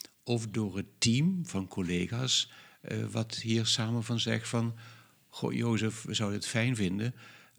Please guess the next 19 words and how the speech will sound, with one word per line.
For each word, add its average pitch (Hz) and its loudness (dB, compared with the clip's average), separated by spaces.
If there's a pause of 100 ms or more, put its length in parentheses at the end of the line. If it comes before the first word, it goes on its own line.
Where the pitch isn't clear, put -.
als - -2
jij 113 4
dit, 107 -2
eh, 95 0
voor 98 -4
ons, 92 0
eh, 95 0 (260)
voorbereidt. 95 0 (420)
En 107 0
dan 98 0
willen 95 2
we 90 0
graag 113 0
met 95 -2
je 87 -4
meewerken." 127 0 (1160)
En, 123 6
eh, 110 2 (280)
het, 139 2